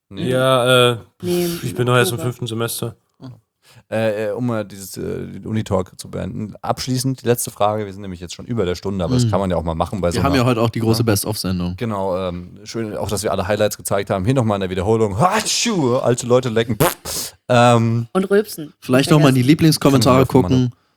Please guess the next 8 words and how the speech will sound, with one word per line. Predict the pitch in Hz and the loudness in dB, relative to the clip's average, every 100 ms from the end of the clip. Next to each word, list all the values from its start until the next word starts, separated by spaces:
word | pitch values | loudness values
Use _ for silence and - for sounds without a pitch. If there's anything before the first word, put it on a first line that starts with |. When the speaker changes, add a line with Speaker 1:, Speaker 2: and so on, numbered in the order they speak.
| - | -8
Speaker 1:
Genau, | 107 104 98 | -2 0 2
ja. | 101 95 - 107 104 101 | 4 2 4 4 4 2
Äh, | 104 123 - - - _ _ _ | -2 -18 -20 -20 -20 _ _ _
was | 117 123 | 0 2
ich | 131 | 0
jetzt | - | 0
noch, | 117 - | -4 -4
äh, | - - | -12 -14